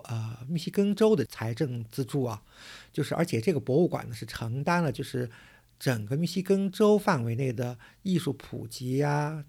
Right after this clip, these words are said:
艺术教育啊的相关义务的。所以在这个问题上呢，州政府呢是有发言权的，可以这个 claim 很大一部分的权利啊。所以法案最后说呢，博物馆的财富呢是这个密西根人民共有的，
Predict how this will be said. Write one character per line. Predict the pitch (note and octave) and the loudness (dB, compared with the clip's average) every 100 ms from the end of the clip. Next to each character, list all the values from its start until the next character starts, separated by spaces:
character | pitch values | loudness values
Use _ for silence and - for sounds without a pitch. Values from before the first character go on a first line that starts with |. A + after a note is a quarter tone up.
| - | -8
艺 | |
术 | D3+ C#3 | -6 -4
教 | - A3+ G3 | 4 6 6
育 | A#2+ A2+ | 4 0
啊 | A2+ A2 B2 | -4 -6 -6
的 | A#2 | -6
相 | - C3+ | -4 -2
关 | C3 C#3 | 0 0
义 | E3 B2 | 0 -2
务 | A2 | -4
的。 | - - _ _ - - - | -12 -18 _ _ -20 -18 0
所 | G#3+ | 4
以 | |
在 | G#3+ A3 | 6 8
这 | D4+ | 8
个 | A3+ | 8
问 | F3+ F3 | 6 4
题 | C#3 | 0
上 | B2+ C3 | -2 0
呢， | A#2+ A#2 A#2 - | -2 -4 -8 -6
州 | - C#4 | 6 6
政 | C#4 A#3+ | 8 4
府 | - - | 2 -4
呢 | A#2 | -6
是 | - | -4
有 | A#2 | -4
发 | A2 B2 | -4 -4
言 | A#2 C3+ | -4 -6
权 | - A2+ A2 | -10 -10 -10
的， | A2 | -4
可 | D#3 | 0
以 | C#3 | 0
这 | - | 0
个 | B2+ | -4
claim | A#2 - C3 B2+ A#2+ - | -4 -2 -2 -2 -6 -10
很 | - B2 A2 | -8 -4 2
大 | D3+ | 2
一 | C3 | 2
部 | C#3+ | 0
分 | B2+ | -2
的 | |
权 | A#2+ - A2 A#2 | -4 -4 -6 0
利 | D3 F#3 | 2 2
啊。 | - G2+ - - - - | 2 -4 -16 -20 -20 -6
所 | - | 0
以 | F3+ | 2
法 | - | 0
案 | G2 C#3+ | 0 0
最 | C#3+ D#3 | 2 2
后 | C3+ | 2
说 | C3 D3 | 2 2
呢， | C#3+ C3+ B2 | 2 0 4
博 | C#3 F#3 | 8 8
物 | |
馆 | C3 | 8
的 | A#2+ | 0
财 | - - F#2+ | -6 -6 -4
富 | B2 - E3+ | -2 0 2
呢 | C3 | 2
是 | A#2+ - | 0 -2
这 | A#2+ | -2
个 | A#2 B2+ | -2 0
密 | D3+ | 0
西 | E3 | 0
根 | D#3 | 2
人 | D3+ C#3 | 4 4
民 | D3+ D3 | 2 2
共 | C#3 F3 | 2 2
有 | B2+ - | 2 -2
的， | A2+ F2+ | -8 -10